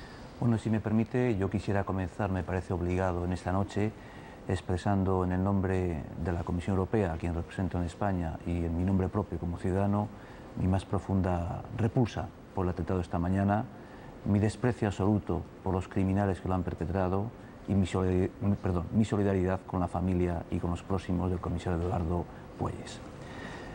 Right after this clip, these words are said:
Contestando a su pregunta en concreto sobre, eh, lo ocurrido en el Consejo Europeo, yo me gustaría pasar un mensaje muy claro. Lo que ha hecho el Consejo Europeo en el ejercicio de sus competencias legítimas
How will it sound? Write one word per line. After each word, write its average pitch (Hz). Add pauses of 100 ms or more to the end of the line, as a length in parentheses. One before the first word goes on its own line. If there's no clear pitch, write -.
(300)
Contestando 131
a -
su 147
pregunta 127
en 104
concreto 104 (100)
sobre, 98
eh, 92
lo 90
ocurrido 104
en 92
el 87
Consejo 101
Europeo, 90 (960)
yo 135
me 165
gustaría 127
pasar 113
un 104
mensaje 104
muy 87
claro. 95
Lo 90
que -
ha 127
hecho 151
el 143
Consejo 110
Europeo 95 (420)
en 101
el 92
ejercicio 98
de 104
sus 92
competencias 92
legítimas 85